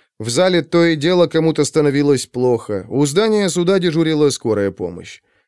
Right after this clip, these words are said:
Чикатило в своей клетке не слушал судью, шарил глазами по лицам присутствующих в поисках журналистки.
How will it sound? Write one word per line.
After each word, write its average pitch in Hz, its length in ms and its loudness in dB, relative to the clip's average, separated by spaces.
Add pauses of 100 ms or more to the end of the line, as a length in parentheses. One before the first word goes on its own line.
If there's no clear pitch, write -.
(120)
Чикатило 170 520 2
в 139 60 -4
своей 156 300 2
клетке 151 420 -2
не 156 120 2
слушал 143 500 0
судью, 127 560 -4
шарил 196 400 0
глазами 170 480 0
по 139 120 -2
лицам 151 360 -2
присутствующих 127 880 -4
в - 60 -20
поисках 104 500 -4
журналистки. 120 800 -8